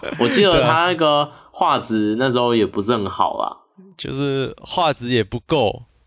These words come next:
Speaker 1: 连线也不够，
Speaker 2: 哎。
Speaker 1: 然后装置又大又重，你几乎不可能，然后游戏内容也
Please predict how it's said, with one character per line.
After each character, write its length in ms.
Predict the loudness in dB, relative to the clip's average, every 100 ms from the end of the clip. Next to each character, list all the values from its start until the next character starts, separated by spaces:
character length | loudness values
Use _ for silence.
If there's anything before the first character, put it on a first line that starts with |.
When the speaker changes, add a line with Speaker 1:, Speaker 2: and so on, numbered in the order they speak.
| -4
Speaker 1:
连 220 | -2 0
线 160 | 0 0
也 100 | 0
不 240 | -4 -8
够， 440 | -2 0 0 -2 -8
Speaker 2:
哎。 380 | _ _ -8 -2
Speaker 1:
然 80 |
后 360 | 0 2 0 -2 _ _ _ -4
装 200 | -4 -2
置 220 | -2 0
又 180 | 2 2
大 240 | 2 2
又 200 | 2 0
重， 360 | 0 -2 -2 -14
你 160 | -12 -12 _
几 180 | -10 -4
乎 120 | -2
不 120 | -2 -2
可 140 | -2
能， 160 | -2 -2
然 80 |
后 160 | -2 -2 -6 _ _
游 200 | 0 2
戏 220 | 2 0
内 180 | 2 2
容 220 | 2 2
也 260 | 2 2